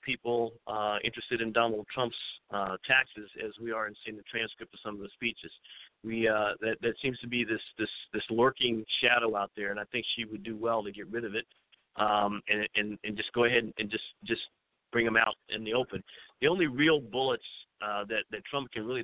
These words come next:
throw at her are over the emails, and quite frankly, it's a done deal. I mean, uh, the, the, the F B I declined to, uh, put forward a, uh, uh, an, a, a, uh, a reason to prosecute. Uh, I think pretty much everybody's moved on. But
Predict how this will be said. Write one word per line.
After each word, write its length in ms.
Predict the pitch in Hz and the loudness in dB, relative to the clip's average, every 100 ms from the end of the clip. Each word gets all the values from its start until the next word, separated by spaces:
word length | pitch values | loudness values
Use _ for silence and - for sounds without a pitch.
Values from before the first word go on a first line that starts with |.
| - | -2
throw 200 | 127 127 | 0 0
at 80 | - | 2
her 320 | 107 104 104 | 2 2 0
are 160 | 113 120 | 2 0
over 100 | 120 | 0
the 100 | 120 | -2
emails, 420 | 135 127 101 101 - | 0 0 0 -2 -4
and 200 | 110 110 | -8 -6
quite 160 | - 113 - | 0 0 4
frankly, 340 | 131 131 139 | 2 2 0
it's 120 | 123 - | 0 -4
a 40 | |
done 240 | 120 120 120 | -2 0 2
deal. 280 | 131 113 - _ | 0 -2 -4 _
I 60 | 107 | -8
mean, 280 | 107 107 107 | -6 -6 -4
uh, 180 | 104 | -4
the, 260 | 98 104 101 - | -2 -4 -4 -8
the, 200 | 107 107 - | -8 -8 2
the 120 | 123 | 2
F 80 | - | 2
B 140 | 123 120 | 0 4
I 220 | 120 120 | 6 4
declined 540 | 117 - 117 117 117 113 | 0 -4 0 0 -2 -10
to, 200 | 113 113 | -4 -2
uh, 120 | 113 104 - | -2 -6 -8
put 140 | 117 - | -8 -6
forward 440 | 120 117 113 110 - | -2 0 2 0 -4
a, 20 | |
uh, 380 | 110 104 104 95 - | -4 -2 -2 -6 -6
uh, 220 | 110 98 | -4 -4
an, 80 | 110 - | -6 -8
a, 40 | |
a, 380 | 110 110 104 104 | -6 -4 -2 0
uh, 200 | 101 98 98 - - _ | 0 0 -4 -16 -20 _
a 60 | 101 | 0
reason 280 | 117 120 117 | 2 2 2
to 80 | 98 | 0
prosecute. 680 | 117 123 - - 127 131 _ - | 4 4 2 -6 -4 -4 _ -8
Uh, 140 | 104 | -4
I 120 | 98 110 | -4 -2
think 180 | 123 - _ - | -4 -4 _ -4
pretty 160 | 127 | -2
much 180 | 123 123 | 0 0
everybody's 340 | 120 113 110 101 | 0 2 0 0
moved 240 | 113 107 | -6 0
on. 240 | 120 123 95 _ - - - - | 2 2 0 _ -20 -18 -18 2
But 160 | 113 | 2